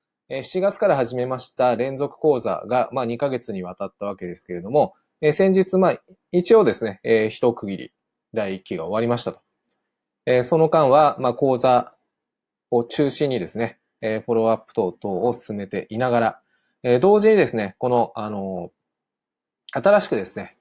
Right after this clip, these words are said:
まあ、ご覧いただいているように、えー、ウェブサイトをリニューアルしました。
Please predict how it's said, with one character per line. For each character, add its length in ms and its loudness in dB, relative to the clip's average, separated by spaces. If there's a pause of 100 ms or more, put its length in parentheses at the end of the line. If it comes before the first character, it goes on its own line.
(120)
ま 80 -8
あ、 20 -6
ご 100 0
覧 140 0
い 60 -8
た 100 -2
だ 120 2
い 60 -4
て 80 -6
い 40 -2
る 60 -2
よ 120 0
う 40 -4
に、 260 -8 (320)
え 140 -2
ー、 40 0
ウ 40 2
ェ 100 2
ブ 100 2
サ 180 4
イ 60 0
ト 160 4
を 100 0
リ 140 -6
ニ 80 -4
ュ 100 -2
ー 40 2
ア 60 2
ル 240 -2
し 160 -10
ま 80 -2
し 60 -10
た。 220 -4